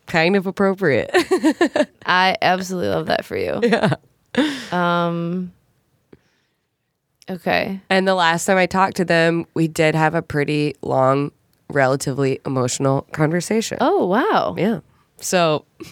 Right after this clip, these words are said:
Speaker 1: that's pretty, pretty poignant.
Speaker 2: I've, that's really cool. I like that resonates with you.
Speaker 1: Yeah.
Speaker 2: Um, yeah, I think for me, it's just like,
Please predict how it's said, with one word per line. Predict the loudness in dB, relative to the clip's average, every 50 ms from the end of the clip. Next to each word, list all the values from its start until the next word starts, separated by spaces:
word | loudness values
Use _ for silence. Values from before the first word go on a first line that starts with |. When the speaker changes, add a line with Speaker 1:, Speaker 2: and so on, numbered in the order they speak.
| -20 -8 -4
Speaker 1:
that's | -4 -4 -2 -4 -6
pretty, | -4 -2 -2 0 0 -2 -4 -4 -8 -10 -14 -20 -20 -20 _ _ _ -6
pretty | -2 0 0 0
poignant. | 0 0 0 0 -2 -2 -4 _ _ _ _ _ _ _ _ _ _ _ _ _ _ _ -2
Speaker 2:
I've, | 0 0 0 -2 -4 -10 -18 _ _ _ -20 -20 -6 -2
that's | -2 -2 0 0
really | 0 0 0 0
cool. | 0 0 2
I | 2 2
like | 2 0 0
that | 0 0 2 2
resonates | 2 0 0 -2 -4 -4 -4 -6
with | -8 -8 -6
you. | -6 -6 -8 -8 -2 0
Speaker 1:
Yeah. | 0 0 0 -2 -6 _ 0
Speaker 2:
Um, | 2 4 4 4 2 2 0 -2 -2 -4 -4 -8 _ _ _ _ _ _ _ -20 -20 _ _
yeah, | -2 0 2 2 2 0 -4 -4 -4
I | -2 0
think | 2 2 2 2 0
for | -2 -2
me, | 0 0 2 2 2
it's | 0 -2 -6 -10
just | -10 -8 -4 -2
like, | 0 0 0 0 -2 -6 -12 -20